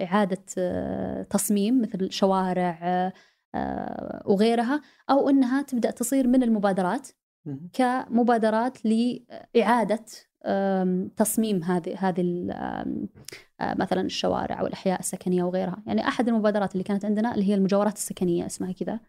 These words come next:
Speaker 2: شو اسمه؟
Speaker 1: مجاورات سكنية.
Speaker 2: مم.
Speaker 1: هي أحياء. basically.
Speaker 2: مم.
Speaker 1: أحياء.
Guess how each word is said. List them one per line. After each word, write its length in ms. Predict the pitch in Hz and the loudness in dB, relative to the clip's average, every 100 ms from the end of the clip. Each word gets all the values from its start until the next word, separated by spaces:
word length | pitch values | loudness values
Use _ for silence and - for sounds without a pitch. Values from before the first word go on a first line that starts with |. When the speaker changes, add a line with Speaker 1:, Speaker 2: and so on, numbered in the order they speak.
| _ | _
Speaker 2:
شو 140 | - | -20
اسمه؟ 260 | - 185 214 - - | -8 -2 -2 -2 -2
Speaker 1:
مجاورات 420 | 196 190 196 196 | 2 2 2 -2
سكنية. 420 | 180 - 190 202 175 | -6 -6 -6 -8 -10
Speaker 2:
مم. 140 | 165 | -8
Speaker 1:
هي 120 | 226 - | -6 -4
أحياء. 300 | - 165 - _ _ _ _ - - | -2 -2 -2 _ _ _ _ -12 -6
basically. 100 | 165 | -4
Speaker 2:
مم. 200 | 165 - _ _ | -4 -8 _ _
Speaker 1:
أحياء. 180 | - | -20